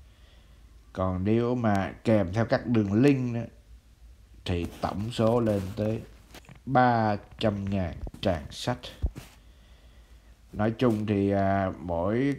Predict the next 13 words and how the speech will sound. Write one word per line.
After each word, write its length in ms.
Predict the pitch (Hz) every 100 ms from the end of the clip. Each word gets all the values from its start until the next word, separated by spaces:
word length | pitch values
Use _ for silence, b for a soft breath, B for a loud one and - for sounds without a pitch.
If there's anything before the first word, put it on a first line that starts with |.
| -
cái, 340 | 131 139 143
à, 540 | 131 123 117 113 110 107 -
link 360 | 117 127 113
là 100 | 107
một 300 | 98 95 92 - - -
mớ 340 | - 120 160 208
trang 200 | 127 98
sách, 160 | 95 147 -
thưa 120 | 107
quý 60 |
vị. 220 | 113 92 - - - - b b b b b b b b - - -
Thì, 300 | 123 127 131
à, 500 | 127 123 123 123